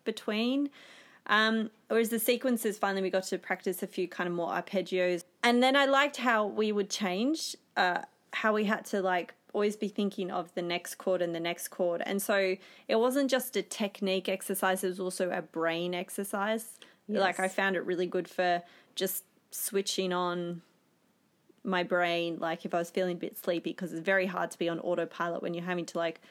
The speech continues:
Speaker 1: switch keys every bar, um,
Speaker 2: Mm-hmm.
Speaker 1: or half a bar.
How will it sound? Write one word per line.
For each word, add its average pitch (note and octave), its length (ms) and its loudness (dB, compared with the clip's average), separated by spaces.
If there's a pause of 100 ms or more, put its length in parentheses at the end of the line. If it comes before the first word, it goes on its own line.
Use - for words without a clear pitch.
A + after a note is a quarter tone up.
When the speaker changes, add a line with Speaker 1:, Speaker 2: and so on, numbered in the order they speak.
(160)
Speaker 1:
switch - 440 -2
keys D#3+ 640 -4
every F3 260 0
bar, E3 420 -2 (520)
um, A#3 80 2
Speaker 2:
Mm-hmm. F3+ 320 4
Speaker 1:
or D#3+ 160 -2
half E3+ 280 0
a F3+ 40 -2
bar. - 340 -2